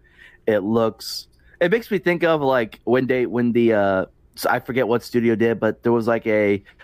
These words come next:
live action remake of the Full Metal Alchemist series, and I was a big fan of both the manga and both of the anime shows. So I watched the, uh, the live action just to see how it was, and I actually, despite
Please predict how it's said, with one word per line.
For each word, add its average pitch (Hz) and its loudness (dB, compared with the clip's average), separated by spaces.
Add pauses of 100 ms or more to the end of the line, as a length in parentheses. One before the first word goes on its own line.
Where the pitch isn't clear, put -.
live 113 0
action 113 -2
remake 113 2
of 110 -2
the 101 -8
Full 120 -2
Metal 107 0
Alchemist 117 -4
series, 147 -2 (460)
and 107 0
I 113 2
was 120 -6
a 113 -6
big 120 -4
fan 127 0
of 113 0
both 123 -2
the 113 -2
manga 113 0 (100)
and 123 -2
both 120 -2
of 117 -2
the 113 2
anime 123 2
shows. 160 -2 (580)
So - 0
I 127 0
watched 117 -2
the, 127 4
uh, 98 2
the 110 -2
live 110 2
action 120 -4
just 113 -4
to 104 -12
see 120 0
how 104 0
it 87 -2
was, 117 0
and 107 -4
I 127 0
actually, 214 -2 (160)
despite 170 -4